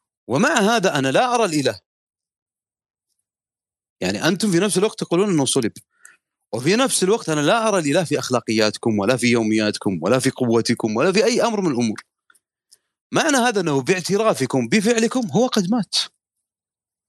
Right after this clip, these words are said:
نحن من صلبنا أي من؟ اليهود الذين هم جزء منا أيضًا". والآن يتكلم عن الأمة الألمانية لنقل، أو الثقافة الألمانية بشكل عام. فقال أن هنا الآن تنقسم إلى قسمين.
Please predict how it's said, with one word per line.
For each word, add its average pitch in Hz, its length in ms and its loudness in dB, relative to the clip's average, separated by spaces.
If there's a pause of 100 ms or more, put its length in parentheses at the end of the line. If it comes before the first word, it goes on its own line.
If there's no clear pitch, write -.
(380)
نحن 226 400 2
من 202 160 2
صلبنا 196 480 -2
أي 180 140 2
من؟ 175 240 0 (420)
اليهود 214 500 0 (100)
الذين 139 280 2
هم 208 160 2
جزء 285 240 0
منا 254 280 2
أيضًا". 190 200 0 (1200)
والآن 151 300 0
يتكلم 208 540 0
عن 160 120 0
الأمة 170 480 0
الألمانية 101 540 -2
لنقل، 85 340 -10 (720)
أو 120 140 0
الثقافة 127 580 -2
الألمانية 104 340 -2
بشكل - 260 -6
عام. 87 160 -2 (680)
فقال 247 460 0
أن 180 220 0
هنا 233 280 2
الآن 208 320 -2
تنقسم 190 420 0
إلى 170 60 2
قسمين. 131 420 0